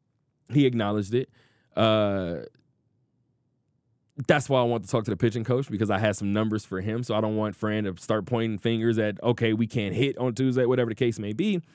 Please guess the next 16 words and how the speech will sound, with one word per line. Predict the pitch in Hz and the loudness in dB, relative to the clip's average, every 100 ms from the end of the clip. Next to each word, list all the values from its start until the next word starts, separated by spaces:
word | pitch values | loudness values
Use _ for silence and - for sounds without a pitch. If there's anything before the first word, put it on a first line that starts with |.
| _ - - _ _ _ | _ -20 -20 _ _ _
But | 143 175 | 4 4
he | 165 185 | 4 0
said, | 175 165 151 - | 0 0 -2 -4
at | 147 | -2
the | |
end | 165 | -2
of | |
the | 151 | -2
day, | 139 170 180 147 - _ _ _ _ _ _ _ _ _ _ - | 0 0 0 -2 -6 _ _ _ _ _ _ _ _ _ _ -4
we | 113 143 170 | 2 4 6
have | 160 131 | 4 2
done | 117 123 | 2 2
a | 117 | 0
pretty | - 123 123 | 0 2 2
good | 110 107 87 | 2 0 0
job | 98 131 123 95 82 | 0 0 0 -2 -6